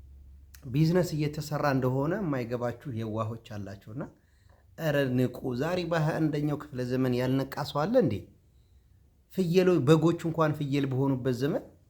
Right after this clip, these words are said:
እንዴ! ቤተሰብ ኧረ ተው። ሰላም አለይኩም ወራህመቱላሂ ወበረካቱ። ሰላም፣ እንዴት ናችሁ? መጥቼላችኋለሁ። ውድ ወንድማችሁ፣ የበረሃ ወንድማችሁ አንዋር፣ አንዋር ኡመር ይባላል። ለማታውቁኝ ሰዎች፣ አጊት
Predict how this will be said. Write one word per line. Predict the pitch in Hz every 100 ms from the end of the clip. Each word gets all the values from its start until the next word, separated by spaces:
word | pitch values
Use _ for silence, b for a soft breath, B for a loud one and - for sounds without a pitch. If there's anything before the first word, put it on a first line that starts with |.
| _ _ -
እንዴ! | - - - 156 131 120 120 233
ቤተሰብ | 330 - 233 - 160
ኧረ | 220 262
ተው። | 254 269 269 285 311 - b b b
ሰላም | - 220 226
አለይኩም | 208 190 185 170
ወራህመቱላሂ | 151 - 143 143 131
ወበረካቱ። | 120 120 - 117 - 113
ሰላም፣ | - 175 196 - 160
እንዴት | 151 151 147
ናችሁ? | 151 135 - 175 - _ _ b b b b b b b b b b b _ _ _ 185
መጥቼላችኋለሁ። | 220 - 214 - 233 220 214 - 196 185 175
ውድ | 165 151 165
ወንድማችሁ፣ | 160 160 147 147 160 160 160 156 - 180 - -
የበረሃ | 151 165 170 156 160
ወንድማችሁ | 160 156 156 156 151 - - -
አንዋር፣ | 190 175 156 139 - - _ -
አንዋር | 156 151 147
ኡመር | 156 131 127
ይባላል። | 110 107 104 92 - _
ለማታውቁኝ | 135 135 143 135 143 127 127
ሰዎች፣ | 120 117 117
አጊት | 117 147 -